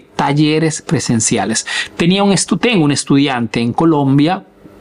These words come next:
por ejemplo, que de los talleres presenciales ha hecho su fortuna. Él vende fundamentalmente, eh,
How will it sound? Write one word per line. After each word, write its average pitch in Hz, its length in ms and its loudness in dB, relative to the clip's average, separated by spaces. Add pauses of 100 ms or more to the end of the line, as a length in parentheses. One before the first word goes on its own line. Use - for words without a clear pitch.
(500)
por 139 140 0
ejemplo, 156 360 -2
que - 80 -4
de 123 80 2
los 127 160 -2
talleres 139 300 0
presenciales 147 800 -2
ha 120 120 -2
hecho 123 260 -2
su 117 120 -2
fortuna. 123 580 -2 (800)
Él 147 400 0
vende 123 840 0
fundamentalmente, 139 1600 0
eh, 117 100 -2